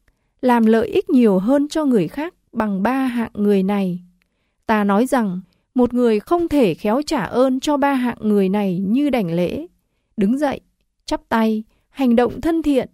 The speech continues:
bố thí các vật dụng như y, đồ ăn khất thực, sàng tọa, thuốc trị bệnh. Năm La Mã, Kinh Ví Dụ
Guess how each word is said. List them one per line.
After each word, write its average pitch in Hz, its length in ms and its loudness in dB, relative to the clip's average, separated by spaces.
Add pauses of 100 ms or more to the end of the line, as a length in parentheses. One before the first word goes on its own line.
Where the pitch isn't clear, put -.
(400)
bố 214 220 2
thí 240 280 0
các - 260 -4
vật 233 220 0
dụng 214 320 0
như 285 340 0
y, 277 320 2 (380)
đồ 220 220 2
ăn 254 280 -2
khất - 220 -8
thực, 262 160 0 (420)
sàng 190 400 -2
tọa, 185 240 0 (520)
thuốc 349 280 0
trị - 220 -4
bệnh. 214 220 0 (2750)
Năm 240 240 -2
La 226 240 -2
Mã, 220 300 -6 (680)
Kinh 254 260 4
Ví 220 220 2
Dụ 269 180 0